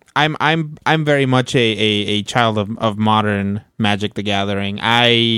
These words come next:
usually, uh, will not, will not go out of my way to seek out older cards because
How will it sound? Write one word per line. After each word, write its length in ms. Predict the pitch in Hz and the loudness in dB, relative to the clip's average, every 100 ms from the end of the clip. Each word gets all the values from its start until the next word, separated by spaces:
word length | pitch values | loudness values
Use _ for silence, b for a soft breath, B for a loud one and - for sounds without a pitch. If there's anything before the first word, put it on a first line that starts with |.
| 113 | -2
usually, 1040 | - 113 120 127 127 120 113 113 110 110 - _ _ _ _ _ _ - | -4 0 2 2 2 2 2 2 2 -2 -6 _ _ _ _ _ _ -4
uh, 500 | 104 87 80 76 76 - _ _ _ _ - | -2 0 -2 -4 -8 -14 _ _ _ _ -6
will 240 | 135 127 | 2 2
not, 360 | 117 113 113 110 | 4 4 4 2
will 180 | 113 110 | 0 2
not 220 | 110 107 | 2 2
go 160 | 107 | 2
out 100 | 104 | 4
of 120 | 104 104 | 2 0
my 120 | 101 | 0
way 200 | 104 101 | 0 -2
to 120 | - | -6
seek 280 | - 113 - | -8 -6 0
out 200 | 104 104 | 2 2
older 340 | 117 120 113 101 | 2 2 2 0
cards 560 | 113 104 104 101 107 | 2 2 2 -2 -6
because 1040 | 104 107 - 165 170 123 117 110 113 - | -6 -6 -2 2 4 4 2 0 -4 -12